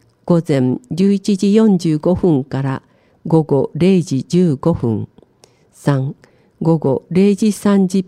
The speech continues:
分から一時。四、午後一時十五分から一時四十五分。内野、鴨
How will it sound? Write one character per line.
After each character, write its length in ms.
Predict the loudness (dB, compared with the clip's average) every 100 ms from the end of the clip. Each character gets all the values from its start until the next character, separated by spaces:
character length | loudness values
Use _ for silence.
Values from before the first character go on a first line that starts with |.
| _
分 240 | -4 -2 -2
か 160 | -2
ら 220 | -2 -4 -6
一 340 | -8 -6 -2 -4
時。 160 | -4 -16 _ _ _ _ _ _ _
四、 360 | -4 0 0 -4 -14 _ _ _ _ _ _ _ _ -2
午 160 | 0
後 240 | 0 -2 -2
一 300 | -6 -2 0
時 180 | 0 0
十 280 | 0 0 0
五 160 | -2
分 280 | -2 -2 -2
か 200 | -2 -2
ら 180 | -2 -4
一 280 | -8 -4 -4
時 220 | -2 -6 -2
四 320 | 0 2 2
十 220 | 0 -4 0
五 160 | 0
分。 340 | 0 -2 -4 -8 _ _ _ _ _ _ _ _ _ _ _ _ _ -4
内 400 | 0 2 2 0
野、 260 | -2 -4 -6 _ _ _ _ _ _ _ _ _ -6
鴨 480 | 0 2 2 0